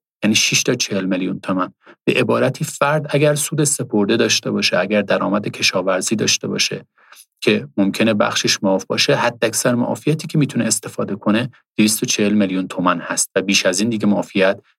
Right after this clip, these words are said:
نمی‌تونه استفاده بکنه. مابقیش دیگه میره تو نرخ‌های موضوع ماده صد و سی و یک. حالا بحث از کشاورزی شد.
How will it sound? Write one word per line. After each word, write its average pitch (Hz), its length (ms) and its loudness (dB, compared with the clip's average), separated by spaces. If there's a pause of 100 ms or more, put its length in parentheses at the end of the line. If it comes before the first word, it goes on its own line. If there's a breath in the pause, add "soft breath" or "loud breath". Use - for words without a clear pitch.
(100)
نمی‌تونه 98 340 2
استفاده - 480 -6
بکنه. - 400 -20 (580 loud breath)
مابقیش 104 480 2
دیگه 104 420 0
میره 107 240 2
تو 104 180 -2
نرخ‌های 95 480 0
موضوع 90 420 -2
ماده 104 520 0 (220 loud breath)
صد 98 240 0
و 101 40 0
سی - 220 -4
و 90 40 -2
یک. - 180 -12 (480 soft breath)
حالا 160 280 2 (100)
بحث 170 320 0
از 175 140 0
کشاورزی 113 720 2
شد. 101 420 0